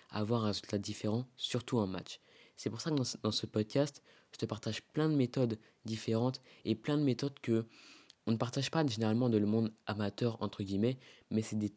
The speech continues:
c'est des conseils, c'est des méthodes qui viennent plus des meilleurs joueurs et des meilleures joueuses du monde, et même des meilleurs coachs du monde d'ailleurs. Mais voilà, cette citation, je la trouvais très intéressante d'Albert Einstein.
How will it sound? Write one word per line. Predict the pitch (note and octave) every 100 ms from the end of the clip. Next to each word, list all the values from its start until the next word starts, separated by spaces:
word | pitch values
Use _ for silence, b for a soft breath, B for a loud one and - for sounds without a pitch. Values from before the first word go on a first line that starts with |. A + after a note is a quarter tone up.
| -
c'est | - G#2+
des |
conseils, | G#2 - - B2
c'est | A2
des | G#2
méthodes | G2 G2 A2
qui | A2 G#2
viennent | G#2+ A2 A2 b b
plus | - A#2+
des | A2+ G2+
meilleurs | G2+ A2 A2 G2+
joueurs | G#2+ A2+ -
et |
des | G#2
meilleures | G2 G2 G2+ G2
joueuses | G#2 A2
du | G2+
monde, | G2 A2+ A2+
et |
même | A#2+ B2+
des | G#2
meilleurs | G#2+ G2+ -
coachs | C#3+ B2+ - b b
du | G2+
monde | G2 F2+
d'ailleurs. | F2+ - - B B B B
Mais | G#2+
voilà, | G2
cette | - A2
citation, | - - A2 C#3+
je |
la | A#2
trouvais | - G2
très | - - B2
intéressante | A2+ G#2+ G2+ - C3 - b b -
d'Albert | A2+ A2+ A2 A2 - -
Einstein. | G#2+ - -